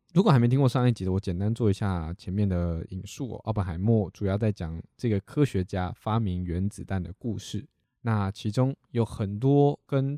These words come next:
道德还有造业这件事情有关的一个议题，比如说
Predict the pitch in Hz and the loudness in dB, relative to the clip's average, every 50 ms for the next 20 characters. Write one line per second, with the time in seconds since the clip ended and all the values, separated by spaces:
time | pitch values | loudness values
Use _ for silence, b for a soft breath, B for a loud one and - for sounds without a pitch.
0 | - - - 156 120 104 98 - - 85 76 82 87 - 135 - _ _ _ _ | -6 -6 -2 0 2 2 0 -2 -4 -6 -6 -6 -8 -8 -12 -16 _ _ _ _
1 | 110 104 95 87 85 - _ - - 147 120 92 87 - - 180 180 147 101 95 | -6 -4 -4 -4 -6 -10 _ -14 -10 -8 -6 -6 -8 -6 0 4 4 6 6 4
2 | 98 101 101 101 - - 95 - 90 90 92 - - - - 101 95 98 95 92 | 2 0 0 0 -2 -6 -12 -12 -10 -8 -8 -8 -8 -6 -4 -4 -2 -2 -2 -4
3 | 92 98 98 - - - 107 95 - - - - - - _ _ _ - 92 90 | -4 -4 -6 -8 -8 -8 -8 -8 -8 -12 -18 -20 -20 -20 _ _ _ -6 -4 -4
4 | 92 90 - - 95 95 92 92 - | -4 -4 -2 0 0 2 2 0 -2